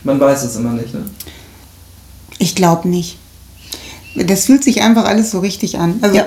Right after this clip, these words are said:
Speaker 2: ne, das wirklich, das fühlt sich einfach so richtig an. Offen
Speaker 1: Mhm.
Speaker 2: zu sein und zu gucken, ne,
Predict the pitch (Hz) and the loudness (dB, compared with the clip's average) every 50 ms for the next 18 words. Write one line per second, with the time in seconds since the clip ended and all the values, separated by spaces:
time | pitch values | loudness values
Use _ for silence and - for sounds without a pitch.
0 | - - 185 196 214 226 - 214 185 - - 202 226 220 214 185 190 - 185 - | 0 -4 -2 0 0 0 0 0 -4 -4 0 0 0 0 0 -4 -4 -4 -6 -4
1 | - 226 214 220 - 226 190 196 220 214 190 214 202 - - 190 180 208 202 - | 0 -2 -2 0 0 -2 -2 0 -2 -2 -2 -2 -4 -4 -4 -2 -2 -4 -4 -4
2 | - 180 - - 175 165 170 170 170 - - - 208 - - 240 226 226 226 214 | -6 -6 -4 -2 0 0 0 -2 -4 -4 -2 0 0 4 6 4 4 4 2 -4
3 | 220 214 196 196 196 202 208 202 - - 190 190 190 185 - - - - - - | 0 2 2 2 4 2 2 0 0 0 0 -2 -2 -4 -8 -16 -18 -18 -18 -18
4 | - - - - - - - - 226 220 - - 220 214 - 214 208 202 202 208 | -20 -20 -20 -20 -20 -10 -4 0 0 0 2 2 2 4 4 4 4 4 2 2
5 | 208 202 208 - - 226 240 269 311 | 0 0 -2 -2 2 4 6 6 6